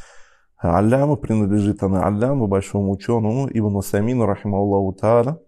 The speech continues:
"Ва кобля шуруи фи икраихи", и прежде чем мы приступим к её чтению, "лабудда мин зикри мукаддиматейни снатейн".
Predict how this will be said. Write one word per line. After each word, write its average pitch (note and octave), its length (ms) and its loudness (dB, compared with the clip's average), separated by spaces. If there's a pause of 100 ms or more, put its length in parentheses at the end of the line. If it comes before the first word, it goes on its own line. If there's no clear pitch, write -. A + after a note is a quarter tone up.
(380)
"Ва A2+ 100 0
кобля D#3 300 2
шуруи C3 400 2
фи A2+ 200 0
икраихи", A2+ 680 2
и A2 80 -4
прежде C3+ 340 2
чем B2+ 320 -2
мы A#2+ 140 0
приступим A2 680 -2
к - 120 -20
её A2 180 0
чтению, B2 480 -4 (320)
"лабудда A2+ 460 2
мин G#2+ 200 2
зикри B2 440 0
мукаддиматейни G2+ 920 -2
снатейн". F#2+ 560 -4